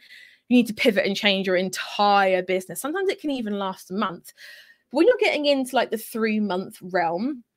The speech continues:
and you are kind of beginning to feel like you need to pivot, that is when things are starting to get a little bit, "Hmm, maybe there's something behind this. Let me know." Uh, Viv also says, "Agricultural county shows." Yes, same here.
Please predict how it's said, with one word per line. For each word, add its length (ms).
and 600
you 420
are 580
kind 220
of 140
beginning 480
to 120
feel 360
like 320
you 60
need 180
to 100
pivot, 640
that 320
is 220
when 320
things 420
are 60
starting 320
to 60
get 220
a 60
little 300
bit, 220
"Hmm, 560
maybe 260
there's 220
something 280
behind 520
this. 260
Let 260
me 80
know." 300
Uh, 220
Viv 160
also 260
says, 300
"Agricultural 580
county 320
shows." 320
Yes, 220
same 220
here. 260